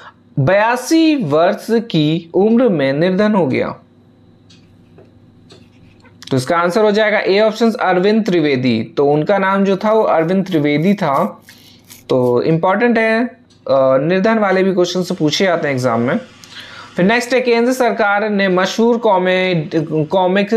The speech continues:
character चाचा चौधरी को निम्न, अ, किस mission पर का आधारित शुभार-, शुभांकर से घोषित किया है? तो इसका answer हो जाएगा B option से नमामि गंगे mission का।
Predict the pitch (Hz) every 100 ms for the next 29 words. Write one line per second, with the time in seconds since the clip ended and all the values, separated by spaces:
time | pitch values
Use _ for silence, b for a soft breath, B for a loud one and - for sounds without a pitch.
0 | 226 B B B B B B - 208 202
1 | 208 - 254 254 247 233 226 208 220 214
2 | 208 226 226 220 185 175 220 233 240 240
3 | - 165 - 262 277 277 262 226 233 240
4 | 226 226 220 220 202 156 151 202 - 170
5 | 170 160 160 170 196 254 262 247 220 175
6 | 160 147 151 151 156 160 151 160 160 220
7 | 220 196 156 147 170 165 147 123 120 113
8 | - _ _ _ _ _ _ _ - -
9 | - - _ - - - - - - -
10 | - - 156 156 202 208 233 233 226 233
11 | 226 151 190 226 220 233 233 240 208 185
12 | 180 190 202 170 165 180 175 160 127 113
13 | 87